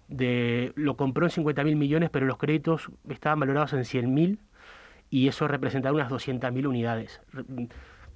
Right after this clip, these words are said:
que para poner en contexto estamos hablando de un, de un, que además no todas residenciales, pero estamos hablando de un parque inmobiliario de veinticinco millones, ¿vale?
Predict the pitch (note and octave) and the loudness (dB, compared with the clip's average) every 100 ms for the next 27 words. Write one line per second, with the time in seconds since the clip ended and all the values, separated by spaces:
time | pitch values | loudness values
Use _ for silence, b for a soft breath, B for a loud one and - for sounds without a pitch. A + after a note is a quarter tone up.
0 | - A#2 B2 B2 B2 C#3+ C#3+ C3 D3 - | -8 -2 -2 0 0 0 0 -2 -2 -2
1 | C#3+ C3+ B2 B2+ C#3 C3+ B2+ B2 A#2 A2+ | -2 -2 -2 0 2 2 2 0 0 -4
2 | - A2+ A2+ B2 A#2+ B2+ B2+ D3+ D3 D#3+ | -8 -6 -4 -2 -2 -2 0 0 0 0
3 | C#3 A#2+ A2+ A2 C3+ B2 A2+ - B B | -2 -4 -6 -4 -2 -2 -2 -6 B B
4 | B B A#2 - C3 C3 C3 C#3 C#3 C3 | B B -4 0 0 0 2 4 4 4
5 | C3+ C3 C3 C3+ B2+ B2+ C3 C3+ D3 D3 | 4 2 2 2 2 2 2 2 2 0
6 | B B B2 A2+ A2+ - B2 B2 A2 A2+ | B B -4 -2 -2 -2 0 2 2 0
7 | G#2+ - - - A#2+ D3+ | -2 -6 -16 -8 -2 0